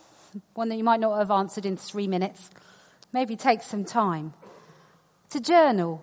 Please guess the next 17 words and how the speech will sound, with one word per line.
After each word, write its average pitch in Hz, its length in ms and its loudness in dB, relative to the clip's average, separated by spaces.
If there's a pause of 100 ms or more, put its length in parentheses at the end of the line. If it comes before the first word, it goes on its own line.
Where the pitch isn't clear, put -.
(100)
or 262 200 -2
to 294 260 -4
walk 254 520 0
it 185 200 -8
out 160 360 -6
or 226 60 -4
whatever 294 400 6
it 302 120 2
is 180 420 0 (200)
and 240 160 0
ask 339 340 6
that 302 200 6
question, 302 320 0
"How 330 240 4
is 339 180 0
my 233 140 2
soul? 185 360 -4